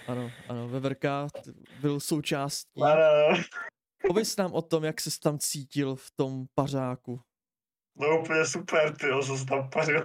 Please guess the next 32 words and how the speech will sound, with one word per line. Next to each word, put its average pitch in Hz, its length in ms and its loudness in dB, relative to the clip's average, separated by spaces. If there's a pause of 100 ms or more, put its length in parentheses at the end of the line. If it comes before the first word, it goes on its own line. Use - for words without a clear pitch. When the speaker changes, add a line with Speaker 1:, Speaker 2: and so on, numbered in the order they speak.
Speaker 2:
pod 151 260 -2
nějakým 139 420 -2
plátnem. - 680 0 (1900)
Ale 151 220 4 (120)
ne, 135 60 0
byla 131 220 4
to 131 100 -6
sranda, 127 340 0 (180)
já 127 60 2
si 131 240 -6
říkal, 131 240 0
„Tyjo, 131 160 0
tady 123 200 2
se - 120 -10
koukal 127 340 2
na 123 60 0
ty 139 100 -4
lidi 117 300 -2
a, 107 60 -2
tyjo, 107 340 -4 (480)
on 110 80 -4
nikdo 113 200 0
nejde, 110 440 2
no, 104 60 0
tak, - 280 -8
tak - 300 -8
půjdu 110 200 0
já, 113 340 4
no, 101 380 -2 (100)
proč 104 220 -8
ne, 107 300 0
že?“ 131 120 -4